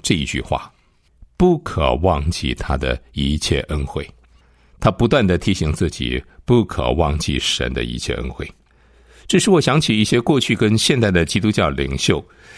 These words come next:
其中一位就是马丁·路德。他回应杰克·米勒的著作时这样写：“我们必须学会每天向我们自己的心传福音，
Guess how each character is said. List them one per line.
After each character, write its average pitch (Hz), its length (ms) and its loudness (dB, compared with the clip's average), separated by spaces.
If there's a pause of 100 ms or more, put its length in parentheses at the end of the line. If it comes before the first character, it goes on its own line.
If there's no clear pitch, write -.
(160)
其 - 120 2
中 143 200 4
一 139 80 2
位 123 120 4
就 98 120 -2
是 - 100 -4
马 67 180 0
丁· 82 200 0
路 67 120 -2
德。 69 240 -6 (840)
他 139 280 6
回 127 180 2
应 156 260 4
杰 147 140 0
克· - 100 2
米 110 120 4
勒 110 180 4
的 95 120 4
著 107 200 2
作 101 120 2
时 85 240 0
这 107 120 2
样 80 120 4
写 - 300 -4 (640)
：“我 104 160 6
们 120 260 4 (100)
必 170 260 4
须 151 240 4
学 - 260 4
会 107 340 0 (340)
每 73 280 4
天 160 260 4
向 135 300 2
我 69 160 0
们 65 220 0
自 98 220 0
己 85 120 -4
的 58 160 -2
心 120 480 2 (240)
传 67 220 0
福 64 140 -2
音， 62 280 2